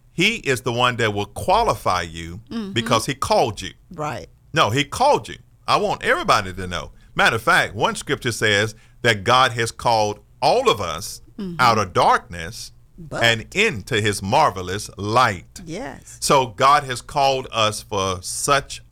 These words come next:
Speaker 1: a time as this. So
Speaker 2: Yes.
Speaker 1: as we go into this message today, into this radio show, our first point is this, as relates to Gideon, God qualifies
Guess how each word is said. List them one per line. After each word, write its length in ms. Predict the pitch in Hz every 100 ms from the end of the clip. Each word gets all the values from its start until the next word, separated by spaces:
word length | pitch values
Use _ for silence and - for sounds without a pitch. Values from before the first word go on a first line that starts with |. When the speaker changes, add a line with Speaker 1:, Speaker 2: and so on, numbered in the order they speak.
| -
Speaker 1:
a 100 | 123
time 640 | - - 110 104 101 101 - - -
as 480 | 92 90 90 90 - - -
this. 540 | - 113 123 - - - - 190
So 160 | 165 147
Speaker 2:
Yes. 160 | 117
Speaker 1:
as 40 | 120
we 120 | 117
go 320 | 98 135 180
into 240 | 175 -
this 360 | 127 117 110 - - - -
message 600 | 95 123 151 - 170 -
today, 500 | 175 143 98 90 92 -
into 260 | 101 113
this 260 | 110 139 -
radio 440 | 135 185 156 104
show, 400 | 98 - 87 85 - - - - -
our 140 | 104
first 380 | - 139 156 -
point 220 | 156 143
is 120 | 123
this, 320 | 110 117 78 -
as 260 | 95 92
relates 300 | 101 104 110
to 120 | - 87
Gideon, 520 | 104 147 151 151 151 - - - - - - -
God 500 | - 123 127 127 139
qualifies 1120 | - - 139 143 123 - 90 80 71 80 -